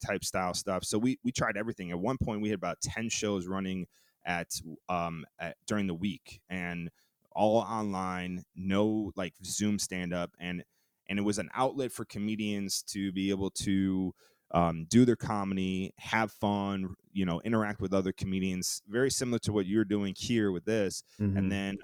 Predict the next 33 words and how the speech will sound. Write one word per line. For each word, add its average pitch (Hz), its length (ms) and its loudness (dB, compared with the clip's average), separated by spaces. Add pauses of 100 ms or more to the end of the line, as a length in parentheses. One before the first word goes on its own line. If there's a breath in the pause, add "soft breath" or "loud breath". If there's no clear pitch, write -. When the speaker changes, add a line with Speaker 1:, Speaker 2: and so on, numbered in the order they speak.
(140)
Speaker 1:
also, 101 720 2
uh, 92 160 2
it 92 60 2
was 101 160 0
another 98 400 0
outlet 92 320 0
for 87 120 -2
other 87 160 0
people 92 280 0
to 85 100 -4
get, 85 260 -2
you 92 140 -2
know, 85 200 -2
good 98 160 6
content, 85 420 -4
get 90 100 -8
their 87 80 0
minds 82 320 -2
off 78 160 0
the - 80 -10
bullshit. 80 460 0 (420 soft breath)
But 98 80 0
when 104 160 4
things 127 240 0
started 110 240 4
opening 104 320 -2
up, 107 140 0
we 101 80 -2
started 95 240 2
doing 90 180 0
live 85 260 -4
shows, 104 540 2 (500 soft breath)
and 90 360 -2